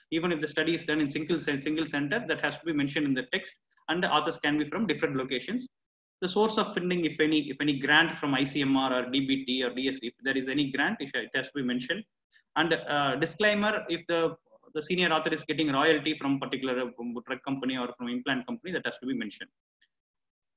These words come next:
And all authors should have O R C I D. This is like a Twitter or Facebook I D for general population. For the journal researchers, uh, this O R C I D, ResearchGate, Figshare, all these, uh,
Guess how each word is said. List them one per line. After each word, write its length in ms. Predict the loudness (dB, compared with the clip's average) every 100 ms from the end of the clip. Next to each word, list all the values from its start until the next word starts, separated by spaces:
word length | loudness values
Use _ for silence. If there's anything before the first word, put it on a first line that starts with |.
| _ -2
And 140 | -2 2
all 200 | 4 6
authors 320 | 4 2 -2
should 200 | -4 0
have 320 | 2 2 0 -8 -6
O 140 | 2 4
R 160 | 4
C 260 | 2 0 2
I 40 |
D. 300 | 2 0 -4 _ _ -2
This 100 | 0
is 140 | 2
like 220 | 2 2
a 280 | 4 4 2 0
Twitter 260 | 0 4
or 140 | 4 4
Facebook 480 | 2 -2 0 0 2
I 100 | 0
D 100 | 0
for 140 | -2
general 300 | 0 2 2
population. 640 | 2 2 2 0 -2 -6 -8 _ _ 0
For 220 | 0 2
the 100 | 0
journal 340 | 0 2 4 2
researchers, 640 | 2 2 2 4 2 0 -8 _ _ _ -4
uh, 160 | 0 0
this 200 | -2 0
O 120 | 2
R 100 | 2
C 160 | 2
I 40 | 2
D, 220 | 4 4
ResearchGate, 840 | 2 2 2 2 -2 2 2 2 -4 -4
Figshare, 560 | -2 -2 2 4 4 2 -6 _
all 160 | 0 2
these, 320 | 2 -2 -2
uh, 460 | 2 4 4 2